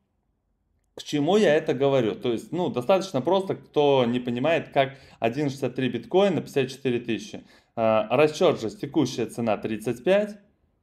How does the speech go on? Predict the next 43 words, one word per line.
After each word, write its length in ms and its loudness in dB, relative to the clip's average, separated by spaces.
Ну, 100 -6
посчитайте, 560 -2
сколько 340 -4
будет. 400 -2
Тридцать 280 -6
пять 180 2
тысяч 220 -8
это 160 -2
один 260 0
биткоин, 480 -2
а 120 2
ш-, 340 -12
пятьдесят 340 -4
четыре 300 -2
это 160 0
один 200 -6
шестьдесят 300 -8
три. 240 -12
По 120 4
факту 460 0
в 100 -10
данной 360 4
стратегии, 840 -4
помимо 400 2
того, 320 2
что 320 -8
у 100 -2
нас 460 2
еще 520 -2
остались 560 -2
U 220 0
S 100 -4
D 120 -2
T, 400 -2
так 200 -4
мы 200 0
еще 480 -2
остались 580 -4
и 140 -2
с 140 -4
большим 600 -2
количеством 560 -4
битка. 480 -6